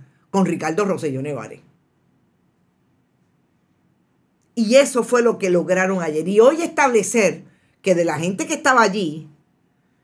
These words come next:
que no llegan, yo creo que ni a un diez por ciento de lo que dice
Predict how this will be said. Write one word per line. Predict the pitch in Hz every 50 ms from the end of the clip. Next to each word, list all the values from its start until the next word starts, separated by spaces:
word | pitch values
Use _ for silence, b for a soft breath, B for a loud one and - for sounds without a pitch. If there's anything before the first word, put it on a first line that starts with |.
| _ _ _ _
que | - 190 185
no | 196 196
llegan, | 185 226 233 226 240 233
yo | 220 220 190
creo | 214 214 220 196
que | 202
ni | 190 180 170
a |
un | 170 170
diez | 156 196 208 208
por | - 202 196 180
ciento | 185 - 208 202 196 190 190 175 170
de | - - 165
lo | 156 156 151
que | 156 143
dice | 147 156 165 - - 185 175 175 180 -